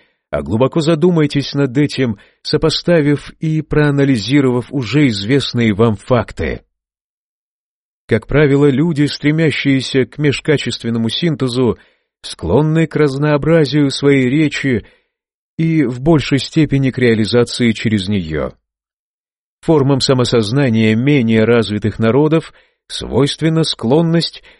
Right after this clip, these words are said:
к уединенному молчанию. Они замкнуты и в большей степени погружены в примитивные сфурм-формы бессознательных уровней,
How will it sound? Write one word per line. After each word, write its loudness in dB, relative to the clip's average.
к -4
уединенному 2
молчанию. -2
Они 0
замкнуты 0
и -4
в -4
большей 0
степени -2
погружены 0
в -12
примитивные 0
сфурм-формы 0
бессознательных 0
уровней, -2